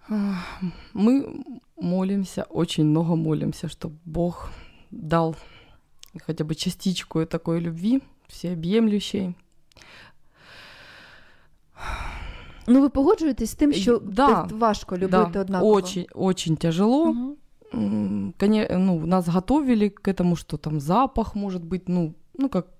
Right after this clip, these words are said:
Speaker 1: э, женщины воспринимают много запахом, когда ребёночек свой рождается, ты
Speaker 2: Мгм.
Speaker 1: возле груди его держишь, ты ж всегда при-, ну, как бы
Speaker 2: Так, так.
Speaker 1: воспринимаешь обонянием. Ну, и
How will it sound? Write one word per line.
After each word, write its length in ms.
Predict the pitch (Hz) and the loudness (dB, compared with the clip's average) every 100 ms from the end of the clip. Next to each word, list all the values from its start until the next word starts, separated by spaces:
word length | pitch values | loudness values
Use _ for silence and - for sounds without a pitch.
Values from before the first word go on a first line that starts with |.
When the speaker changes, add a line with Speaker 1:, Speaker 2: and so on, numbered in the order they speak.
| - | -12
Speaker 1:
э, 300 | 175 175 185 | -8 -6 0
женщины 460 | 160 180 - 160 | 2 2 0 -2
воспринимают 600 | 160 156 165 170 170 175 | -2 -2 0 2 2 0
много 240 | 160 170 175 | -2 -2 0
запахом, 580 | 202 220 - - 185 262 | 0 0 -4 -4 -6 -6
когда 220 | - 165 | -6 -4
ребёночек 560 | 165 160 190 185 - - | -4 -2 0 0 -4 -8
свой 200 | - 170 | -2 0
рождается, 640 | 170 165 208 180 - 170 170 _ - _ - - - _ | 0 -2 -4 -4 -6 -10 -10 _ -20 _ -20 -20 -20 _
ты 80 | - | 0
Speaker 2:
Мгм. 40 | 156 | 4
Speaker 1:
возле 260 | 170 165 | 4 2
груди 320 | 160 175 165 170 | 2 0 0 0
его 160 | 165 | 0
держишь, 400 | 175 233 208 175 | 2 2 2 -4
ты 120 | - | -6
ж 40 | 151 | -12
всегда 320 | - 165 170 - _ | -10 -2 -2 -2 _
при-, 160 | 175 180 | -6 -4
ну, 340 | 208 220 175 | -2 0 -2
как 160 | - 151 | -6 -12
бы 240 | 156 156 - - - | -10 -10 -12 -20 -2
Speaker 2:
Так, 180 | 226 208 - | -2 -2 -2
так. 140 | 208 | 2
Speaker 1:
воспринимаешь 840 | 180 - 196 202 208 208 185 175 | 2 4 2 4 6 4 2 -2
обонянием. 720 | 160 165 180 190 180 175 175 165 - - - - - | -2 0 2 2 2 0 -2 -4 -12 -20 -20 -8 2
Ну, 320 | 262 254 - - | 4 2 -2 -12
и 80 | - | -8